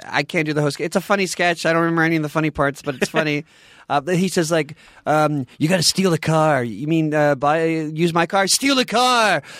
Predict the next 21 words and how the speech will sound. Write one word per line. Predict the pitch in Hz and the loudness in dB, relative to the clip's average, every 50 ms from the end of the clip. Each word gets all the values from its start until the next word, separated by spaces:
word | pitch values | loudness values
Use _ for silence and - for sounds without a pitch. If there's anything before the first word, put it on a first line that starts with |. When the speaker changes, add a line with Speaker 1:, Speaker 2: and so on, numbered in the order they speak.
| - - | -10 -4
Speaker 1:
and | - 160 175 175 156 | -2 0 0 0 0
drive | 170 196 196 196 196 196 185 | 0 2 2 2 2 0 -2
to | - - | -4 -6
something | 165 - 165 156 151 156 156 | -4 -2 0 0 0 -2 -2
funny. | 143 - 156 156 156 156 156 151 143 139 - | -2 0 0 0 2 2 0 0 -2 -4 -2
Come | 196 196 190 | -2 -2 0
back, | 175 190 190 190 185 185 180 - - - - - - | 0 0 2 2 2 0 -2 -4 -12 -14 -14 -10 -4
uh, | - 151 | 0 2
s-, | 175 175 175 180 175 170 165 156 165 | 2 2 2 2 0 0 -2 -4 -4
get | 151 151 202 | -4 -2 0
out | 202 202 | 0 2
of | 196 | 2
the | 190 185 | 0 0
car, | - 185 190 190 190 185 | 0 0 2 2 2 2
walk | 175 190 190 196 196 - - _ | 2 2 0 0 0 -4 -8 _
twenty | - - 185 196 190 180 | -4 -2 0 2 2 2
miles, | 170 175 170 175 175 170 170 165 160 160 | 4 4 4 4 4 4 2 2 0 -2
and | 151 156 156 156 | -2 0 2 2
then | 165 170 170 | 2 2 2
you | 170 160 | 2 2
gotta." | 160 165 160 165 | 2 0 0 0